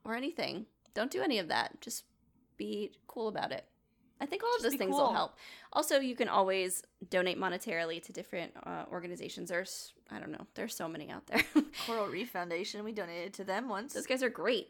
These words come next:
Speaker 1: Uh, but all of that, anything that you can do to help proliferate the coral reef and make sure that it doesn't die off is gonna be helpful to the animals that live there. And obviously, it's such a diverse ecosystem that you're not just helping flatworms, you're helping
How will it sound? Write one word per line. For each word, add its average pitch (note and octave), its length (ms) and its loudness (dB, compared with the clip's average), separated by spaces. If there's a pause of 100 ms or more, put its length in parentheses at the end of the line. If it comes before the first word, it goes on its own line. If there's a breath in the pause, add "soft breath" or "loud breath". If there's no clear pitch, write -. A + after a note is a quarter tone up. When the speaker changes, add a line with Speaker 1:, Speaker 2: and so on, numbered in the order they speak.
(120)
Speaker 1:
Uh, F#3 680 8
but - 120 4
all A#3+ 180 10
of A#3 60 4
that, F#3+ 240 12
anything B3+ 320 2
that A3+ 80 -2
you G3 80 -4
can G#3 100 -2
do F#3 140 2
to F#3 80 0
help A3 200 0
proliferate F3 460 0
the - 60 -6
coral G3+ 260 -2
reef D#3+ 240 -4
and E3+ 80 -6
make E3+ 140 -4
sure - 160 -6
that E3 100 -2
it - 80 -10
doesn't E3+ 240 -8
die D#3+ 200 4
off E3 280 2 (200 soft breath)
is A3 100 0
gonna B3+ 140 4
be B3 100 4
helpful G3 560 6 (160 soft breath)
to - 100 -10
the - 120 -2
animals F3 360 -2
that - 140 -6
live D#3 140 -8
there. - 180 -2
And D#3+ 80 -2
obviously, F3 420 -2
it's E3 160 -4
such G3 140 -8
a - 20 -8
diverse - 360 -2
ecosystem F#3 560 -4
that - 120 -4
you're F3 80 -2
not F3+ 160 2
just - 220 -4
helping G#3 280 -4
flatworms, A#3 480 2
you're A3 100 -2
helping A3+ 440 -2